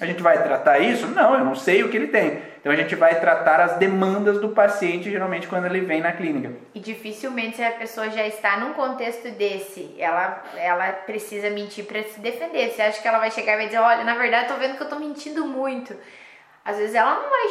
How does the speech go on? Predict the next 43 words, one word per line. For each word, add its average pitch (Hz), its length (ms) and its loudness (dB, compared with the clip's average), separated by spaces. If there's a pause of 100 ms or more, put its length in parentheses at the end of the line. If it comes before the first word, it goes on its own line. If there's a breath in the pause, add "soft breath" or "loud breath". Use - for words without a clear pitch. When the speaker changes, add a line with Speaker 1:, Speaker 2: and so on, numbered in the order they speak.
Speaker 2:
chegar 247 360 2
com 240 120 -4
isso. 202 320 -8
Geralmente 220 520 -2
alguém 226 560 -4
contou 339 520 2
pra 359 160 -2
você, 381 260 -6
"Olha, 233 380 4
tem 208 180 -6
que 214 60 -10
dar 220 100 0
uma 226 160 -4
olhadinha 247 420 -6
nisso, 254 360 -8
a 233 40 -14
gente 233 180 -10
tá 226 120 -2
vendo 220 240 -10
que - 100 -14
ele 226 120 -12
tá 226 160 -6
tendo 220 220 -8
algumas 226 520 -4 (240 loud breath)
distorções, 233 920 -2
ele 214 140 -8
tá 226 420 2
inventando 233 540 -6
coisas, 220 520 -4
tá 214 100 0
mantendo, 240 800 -6
porque 208 280 -8
ele 214 120 2
acredita 277 600 -6
naquela 226 400 -2
história - 400 -4
e 269 60 -4
ele 269 140 -2
precisa 247 580 -10
que 240 80 -10
os 262 80 -6
outros 262 200 -4
acreditem." 302 640 -8